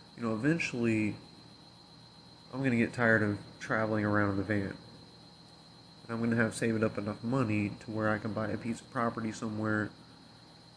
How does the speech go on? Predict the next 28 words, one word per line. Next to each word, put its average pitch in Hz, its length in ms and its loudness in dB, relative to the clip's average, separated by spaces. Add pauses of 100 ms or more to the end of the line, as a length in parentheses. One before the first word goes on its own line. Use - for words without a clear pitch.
(760)
And 143 100 -4
I'm 151 80 2
gonna, 143 200 6 (240)
I'm 165 60 -8
gonna 151 140 2
build 127 460 2
a - 20 6
little 120 300 6
three 127 280 0
D 120 140 6
printed 117 320 -2
house 123 340 0
on 107 160 -4
it - 120 -2
for, - 120 -10
like, 104 220 0 (720)
five 107 300 0
grand. 101 360 2 (1200)
So 110 420 -2 (2500)
then 165 120 -4
I'll 120 100 2
have 143 200 6
a 113 60 2
house. - 600 -2 (1200)
I'll 123 140 -4
have 117 100 2
a - 40 -8
place, 110 480 -2